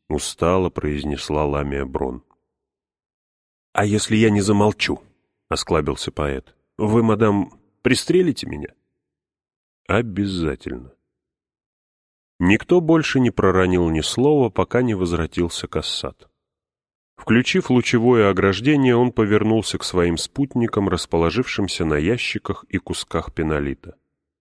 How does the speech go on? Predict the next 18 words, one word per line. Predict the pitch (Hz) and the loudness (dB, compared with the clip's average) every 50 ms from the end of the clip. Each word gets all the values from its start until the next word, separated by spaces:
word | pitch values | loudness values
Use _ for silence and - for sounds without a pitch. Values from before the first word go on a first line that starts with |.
| _ _ _ _ _ _ _ _ _ - | _ _ _ _ _ _ _ _ _ -8
Пустяки, | - - - - 110 107 - - 92 76 | -6 -6 -4 -4 -6 -6 -4 -2 -2 -2
несколько | 71 73 82 82 - - 80 - - | 0 0 -2 -2 -2 -6 -6 -6 -6
стервятников. | - - - 87 78 80 90 98 98 - - 73 67 - - - _ _ _ _ _ _ _ _ _ _ _ _ _ _ _ _ _ - | -12 -8 -6 -4 -2 0 0 0 -2 -2 -6 -12 -12 -12 -18 -20 _ _ _ _ _ _ _ _ _ _ _ _ _ _ _ _ _ -4
Их, | 90 92 - | -4 -4 0
кажется, | - 113 101 90 90 - - 95 | 2 0 2 2 -2 -4 -2 0
называют | 92 87 85 92 92 90 87 80 76 | 0 2 2 2 4 4 2 2 0
здесь | 73 85 80 - | -2 -4 -6 -4
предвестниками. | - 98 90 82 82 80 82 73 67 - - 69 65 - - 69 65 65 | -2 -2 -2 0 0 0 -2 -2 -2 -4 -8 -10 -12 -10 -12 -14 -14 -12
Влетели | 71 78 78 80 90 92 - - 98 87 80 | -12 -8 -2 0 0 0 2 2 0 0 0
через | 71 - - 78 76 76 73 | -2 -4 -4 -2 -2 -2 0
разбитые | 78 80 78 76 82 85 78 - 76 73 | 0 0 0 -2 -4 -6 -6 -4 -4 -6
стеклянные | 71 - - 82 - 82 80 78 76 76 76 78 78 | -6 -6 -8 -6 -4 -2 -2 -2 -2 -2 -4 -4 -4
двери | 78 80 80 80 80 80 | -4 -2 -2 -2 -2 -4
в | 82 | -6
зал | 87 92 113 127 127 117 98 | -4 -2 -2 0 0 0 -2
и | 87 | -2
как | - 85 76 - - | -2 -4 -6 -4 -2
раз | 82 95 120 135 131 - - - | -2 0 0 0 -2 -4 -6 -10